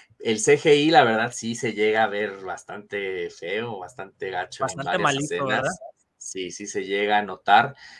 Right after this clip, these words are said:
Speaker 1: Hay que recordar, pues, que hace poco estuvo esta polémica, ¿no? De los creativos de,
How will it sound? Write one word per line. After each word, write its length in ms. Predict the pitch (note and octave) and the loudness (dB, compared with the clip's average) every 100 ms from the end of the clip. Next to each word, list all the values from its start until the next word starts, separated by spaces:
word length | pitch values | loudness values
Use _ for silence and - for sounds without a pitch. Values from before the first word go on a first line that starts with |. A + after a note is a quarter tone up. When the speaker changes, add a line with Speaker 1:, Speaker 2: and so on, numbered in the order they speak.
| _ - | _ -2
Speaker 1:
Hay 220 | G2+ G#2+ | 0 2
que 100 | A#2 | 0
recordar, 420 | G#2 G2 G2 G#2+ | -4 -2 0 -2
pues, 140 | - - | -2 -6
que 80 | |
hace 180 | G2+ G#2+ | -6 -6
poco 260 | G#2+ G#2+ G2+ | -6 -4 -4
estuvo 240 | - G2+ | -2 -2
esta 260 | G2+ G#2 - | 0 -2 -2
polémica, 640 | G#2 G#2 G#2 A2 A#2+ A#2 | 2 2 2 -4 -4 -4
¿no? 240 | A2+ B2 | -6 -8
De 160 | B2+ F2+ | -8 -10
los 520 | F2+ - - - - - | -12 -16 -18 -20 -20 -12
creativos 680 | F#2 - - G3+ C#3+ - | -10 -10 -10 -4 -4 -4
de, 460 | - F2+ - - | -8 -8 -10 -14